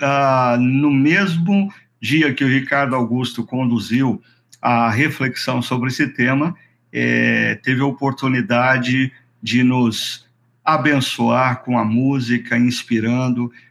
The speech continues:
os nossos corações aí pra reflexão na palavra, né?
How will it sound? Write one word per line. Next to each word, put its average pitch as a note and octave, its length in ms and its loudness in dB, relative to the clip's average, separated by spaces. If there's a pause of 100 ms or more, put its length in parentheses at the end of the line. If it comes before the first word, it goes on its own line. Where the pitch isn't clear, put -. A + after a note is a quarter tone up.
(160)
os A2+ 160 -4
nossos B2 320 -2
corações A#2 760 0
aí A2 260 0
pra A#2 180 -2
reflexão A#2 640 -2
na A2+ 120 0
palavra, G#2+ 600 -2
né? C#3 300 0